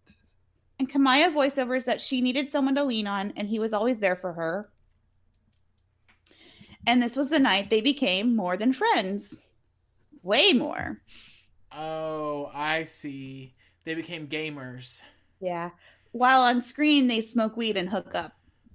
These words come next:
Speaker 2: Oh, that's not what
Speaker 1: Mm.
Speaker 2: gamers do. I mean,
Speaker 1: <laughs>
Speaker 2: sometimes, but that's not what I
Speaker 1: Sometimes.
Speaker 2: thought you meant.
Speaker 1: <laughs> Gloria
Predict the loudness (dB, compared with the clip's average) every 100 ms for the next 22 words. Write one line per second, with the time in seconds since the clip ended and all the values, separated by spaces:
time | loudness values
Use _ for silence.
0 | _ -20 _ _ _ _ _ _ -20 -8
1 | -2 -2 -2 -10 -4 -2 -2 -4 -4 -6
2 | -4 -4 -4 -6 -10 -12 -8 -6 -6 -8
3 | -12 -14 -4 -2 -2 -4 -2 -2 0 -2
4 | -8 -10 -8 -4 -2 -2 -2 -4 -2 -2
5 | 4 4 8 6 6 6 4 0 -4 -20
6 | -20 _ _ _ _ _ _ _ _ _
7 | _ _ _ _ _ _ -20 _ -8 -6
8 | -6 -6 -6 -4 -2 0 -2 -4